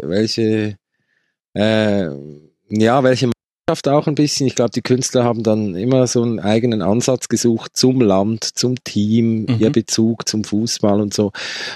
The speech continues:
Speaker 1: Und da ist dann eben viel mehr als jetzt einfach, was hat der Ronaldo jetzt für eine Frisur dieses Mal auf dem Panini-Bild, sondern da st-, da <laughs> steckt schon ein bisschen mehr dahinter dann.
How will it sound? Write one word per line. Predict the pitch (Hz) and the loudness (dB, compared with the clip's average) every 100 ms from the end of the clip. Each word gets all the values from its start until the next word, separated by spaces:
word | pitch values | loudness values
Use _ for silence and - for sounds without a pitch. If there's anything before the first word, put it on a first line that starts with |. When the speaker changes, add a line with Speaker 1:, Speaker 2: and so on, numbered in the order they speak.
| - | -10
Speaker 1:
Und | - 101 117 107 - - | 0 2 2 0 -4 0
da | 117 | 2
ist | 120 - | 2 0
dann | 120 | 0
eben | 104 113 117 | 0 0 0
viel | - 123 | 2 4
mehr | 113 110 123 | 4 4 4
als | 117 110 | 2 0
jetzt | 113 98 | 0 2
einfach, | 110 110 113 64 - _ | 0 2 -2 -4 -10 _
was | 117 - | -2 0
hat | 113 - | 0 0
der | 107 | 2
Ronaldo | 107 101 107 113 | 2 2 2 2
jetzt | 110 - | 2 0
für | 113 | -2
eine | 107 | -2
Frisur | 101 117 - 110 117 | -2 -2 0 2 2
dieses | 107 98 107 | 0 -2 0
Mal | 110 104 | 2 2
auf | 104 - | 0 -2
dem | 101 | -6
Panini-Bild, | - 98 101 104 101 98 - | -4 -2 -2 0 0 0 -2
sondern | 95 98 92 73 | -4 -4 -4 -2
da | 95 | -2
st-, | 95 - 98 - | -2 -2 -4 -2
da | 147 101 101 101 101 85 92 | 0 2 2 2 2 2 0
<laughs> | 95 95 - - - - - 92 | -2 -4 -4 -8 -10 -6 -2 0
steckt | - 98 - | 2 0 0
schon | 113 | 0
ein | 104 | 2
bisschen | 98 - 90 | 0 0 2
mehr | 92 107 104 - - - - | 4 2 0 -6 -16 -8 -2
dahinter | 92 87 85 82 | 0 0 -2 -2
dann. | 82 82 | -2 -6